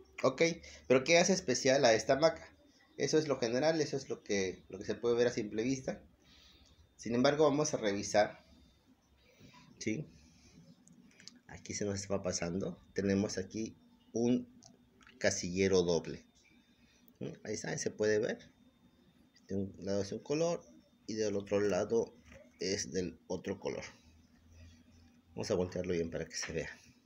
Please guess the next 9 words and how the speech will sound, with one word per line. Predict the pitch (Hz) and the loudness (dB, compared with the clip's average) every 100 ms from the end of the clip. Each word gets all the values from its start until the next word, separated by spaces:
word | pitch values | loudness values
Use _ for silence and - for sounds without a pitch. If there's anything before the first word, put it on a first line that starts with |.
| - | -10
Ahí | - 95 | -2 0
está. | 92 - - - _ _ - - 480 494 - 403 392 - _ | 0 -4 -10 -14 _ _ -20 -20 -20 -20 -20 -20 -20 -20 _
¿Sí? | - - - - _ _ _ - - 370 359 _ _ _ - - - - _ _ _ _ _ _ _ _ _ _ _ _ _ - - - - _ _ _ _ _ _ - _ _ _ _ _ - | -4 -4 -4 -14 _ _ _ -20 -20 -20 -20 _ _ _ -20 -20 -20 -20 _ _ _ _ _ _ _ _ _ _ _ _ _ -20 -20 -20 -20 _ _ _ _ _ _ -20 _ _ _ _ _ -16
Ahí | - | -12
está. | - - 170 - _ _ _ _ _ _ _ _ - | -10 -8 -8 -10 _ _ _ _ _ _ _ _ -8
Casillero | 92 - 95 95 | -6 -4 0 2
de | 95 | 2
dos | 90 | -2
colores. | - 82 73 - | -4 -4 -6 -12